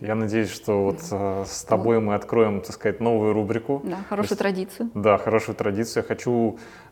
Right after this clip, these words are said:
Speaker 1: а, разговаривать с владельцами студии, узнавать,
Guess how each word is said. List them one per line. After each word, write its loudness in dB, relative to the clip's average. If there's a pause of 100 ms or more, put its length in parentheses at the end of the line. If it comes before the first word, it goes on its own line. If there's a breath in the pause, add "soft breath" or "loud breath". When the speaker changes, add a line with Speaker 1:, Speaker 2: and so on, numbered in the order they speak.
(100)
Speaker 1:
а, 2
разговаривать 4
с -8
владельцами 0
студии, -4
узнавать, 0